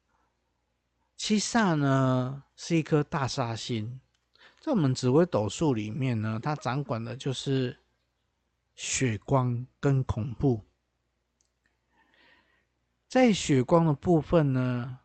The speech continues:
你可以想象它是这种意外血光，这是比较严重的会流血的部分啊。那比较轻微是什么部分？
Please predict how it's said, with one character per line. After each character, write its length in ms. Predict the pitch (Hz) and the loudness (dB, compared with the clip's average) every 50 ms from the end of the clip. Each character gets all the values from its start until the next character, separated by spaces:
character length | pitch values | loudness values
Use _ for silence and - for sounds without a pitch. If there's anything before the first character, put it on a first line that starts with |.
| _ _ _ _ _ _ | _ _ _ _ _ _
你 120 | - 135 113 | -14 -8 -4
可 80 | 131 | -2
以 80 | 156 151 | -2 -2
想 200 | - - 120 110 | -2 -4 -6 -6
象 360 | 107 - 156 - 120 117 120 - | -6 -4 -4 -4 -4 -6 -8 -8
它 160 | - 156 147 | -4 -4 -2
是 160 | 143 151 147 | -2 -2 -2
这 80 | 147 143 | -2 -2
种 200 | 139 117 117 120 - | -4 -4 -4 -6 -6
意 200 | 143 170 156 143 | -2 0 2 2
外 240 | 147 160 143 139 127 | 2 0 0 -2 -6
血 300 | - - - 123 113 - | -8 -8 -10 -10 -10 -8
光， 400 | - - 131 117 120 120 131 135 _ _ _ _ _ - - - - _ _ _ _ _ _ _ _ _ _ | -6 -6 -4 -4 -4 -6 -10 -12 _ _ _ _ _ -20 -20 -20 -20 _ _ _ _ _ _ _ _ _ _
这 140 | - - 240 | -4 -2 -2
是 160 | 214 - 269 | 0 0 0
比 180 | 240 180 - 135 | 0 0 0 0
较 200 | 127 175 180 180 | 2 2 2 4
严 340 | 180 147 131 127 131 135 131 | 4 4 4 4 2 0 0
重 260 | - 202 180 151 135 | 2 2 4 4 4
的 140 | 123 123 117 | 2 2 2
会 160 | 160 160 156 | 2 2 2
流 220 | 131 120 123 135 | 2 2 0 0
血 180 | 139 - 131 107 | 0 -2 -6 -6
的 80 | 101 | -8
部 260 | - - - 131 120 110 | -10 -10 -8 -8 -8 -8
分 220 | - - 110 101 101 - - | -10 -12 -14 -14 -14 -18 -20
啊。 240 | - - - _ _ _ _ _ _ _ _ | -20 -20 -20 _ _ _ _ _ _ _ _
那 120 | - 233 | -2 -2
比 140 | 226 - 175 | 0 0 2
较 140 | 147 185 180 | 4 4 4
轻 260 | - - 190 180 180 | 4 6 6 6 6
微 160 | 165 139 127 | 6 4 4
是 100 | 123 151 | 4 2
什 140 | 151 147 135 | 2 2 2
么 100 | 117 117 | 2 2
部 220 | 113 - 151 147 131 | 0 2 2 2 4
分？ 340 | - 156 139 120 113 135 | 4 2 2 2 0 -6